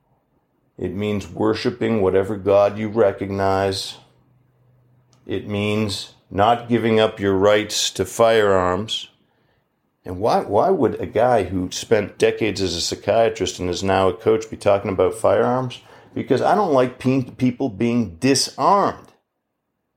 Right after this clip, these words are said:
See, it all goes together. Being dislodged from their sense of self and then being disarmed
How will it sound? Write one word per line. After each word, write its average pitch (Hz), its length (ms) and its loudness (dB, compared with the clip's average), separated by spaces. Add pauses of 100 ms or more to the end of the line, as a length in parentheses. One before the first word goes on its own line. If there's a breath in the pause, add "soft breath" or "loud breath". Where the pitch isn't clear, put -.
(600)
See, 160 280 -2
it 147 140 -2
all 143 440 4
goes 107 640 -2
together. 123 640 -2 (1600)
Being 120 540 -2 (200)
dislodged 147 800 2
from 113 260 -6
their 110 120 0
sense 127 440 -6
of 101 260 -8
self - 840 0 (680)
and 113 200 -2
then 131 160 0
being 123 380 -2
disarmed 160 1000 0